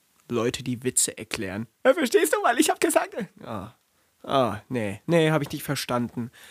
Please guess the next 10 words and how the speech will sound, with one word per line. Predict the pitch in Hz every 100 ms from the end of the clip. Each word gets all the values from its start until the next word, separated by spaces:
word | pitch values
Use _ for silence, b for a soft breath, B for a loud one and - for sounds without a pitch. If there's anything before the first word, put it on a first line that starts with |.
| B B
Sorry, | - - - 170 175 170 135
Max, | 117 104 - - - b b b -
ich | 156 -
hab | 156 - -
den | 156
nicht | 151 147 -
verstanden. | 156 131 - 113 104 113 107 110
<laughs> | B B B B B B B B B _ _ _ _ _ _ _ B B 196 B
So, | - - 104 104 - -
oh, | 117 101